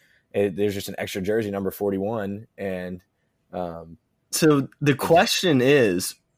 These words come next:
Speaker 2: you're kinda like Kobe and Jordan in a sense. Like, number forty-one, Joe Schwartz, Texas, is, like, the greatest D one basketball player ever. So,
Speaker 1: Right.
Speaker 2: but then
Speaker 1: I mean
Speaker 2: number twenty-five has all the experience. So which,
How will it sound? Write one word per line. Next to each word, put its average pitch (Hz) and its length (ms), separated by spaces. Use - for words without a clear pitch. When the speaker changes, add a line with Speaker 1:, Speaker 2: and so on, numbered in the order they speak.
Speaker 2:
you're 127 180
kinda 151 340
like 117 280
Kobe 110 760
and 110 200
Jordan 123 440
in 107 120
a 104 40
sense. 135 400
Like, 101 180
number 185 380
forty-one, 123 1040
Joe 117 280
Schwartz, 117 600
Texas, 120 560
is, 107 140
like, 107 240
the 110 60
greatest 113 800
D 117 160
one 110 200
basketball 107 360
player 101 260
ever. 101 460
So, 127 200
Speaker 1:
Right. 127 200
Speaker 2:
but 131 160
then 143 100
Speaker 1:
I 139 40
mean 135 60
Speaker 2:
number 143 340
twenty-five 131 760
has 117 200
all 113 160
the 104 140
experience. 104 640
So 120 120
which, 135 440